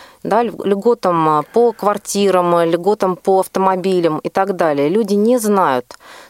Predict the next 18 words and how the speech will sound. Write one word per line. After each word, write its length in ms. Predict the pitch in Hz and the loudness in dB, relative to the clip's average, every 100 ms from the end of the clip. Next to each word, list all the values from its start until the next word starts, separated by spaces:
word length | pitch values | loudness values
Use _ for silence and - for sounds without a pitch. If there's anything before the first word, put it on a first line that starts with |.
| - | -4
на 100 | 175 | -4
что 320 | - 262 277 | -2 0 0
они 340 | 180 175 202 196 | 0 0 0 0
имеют 320 | 185 185 - | 0 -2 -4
право. 440 | - 147 127 117 - _ - - - - - - - | -4 -2 -2 -4 -10 _ -20 -20 -20 -20 -20 -18 -4
А, 420 | 160 160 151 143 - _ | 0 0 0 -2 -6 _
и 340 | 214 202 123 - | -4 -2 -2 -4
еще, 360 | 175 - 185 143 | -6 -2 0 -2
что 360 | - 175 165 - | 0 -2 -2 -2
я 140 | 175 180 | -2 0
вы-, 160 | 196 - | -2 -2
вынесла 580 | 175 202 175 - 165 160 | -2 -2 -2 -2 -2 -2
из 300 | - 170 156 | -2 -2 0
общения 760 | - 160 - - 190 147 139 139 | -2 -4 -4 -2 -2 0 -2 -4
с, 240 | - - | -8 -4
э, 420 | 156 147 135 131 135 _ _ _ _ _ - | -2 0 -2 -4 -10 _ _ _ _ _ -10
нашими 380 | - 160 - 143 | -4 -4 -4 -4
радиослушателями, 1080 | 147 143 175 - 294 330 - 196 175 156 | -2 0 -2 -2 -2 -2 -4 -2 0 -2